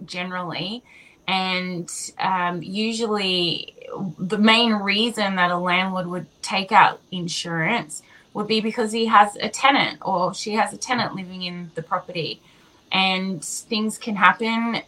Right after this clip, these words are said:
damages can happen, circumstances can change.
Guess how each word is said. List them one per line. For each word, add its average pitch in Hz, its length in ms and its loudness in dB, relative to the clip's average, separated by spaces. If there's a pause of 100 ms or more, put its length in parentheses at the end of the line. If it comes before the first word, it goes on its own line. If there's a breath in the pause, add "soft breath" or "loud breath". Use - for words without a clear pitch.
(220)
damages 185 560 -2
can 208 220 -6
happen, 190 440 0
circumstances 185 1120 -4
can 185 220 -8
change. 208 680 0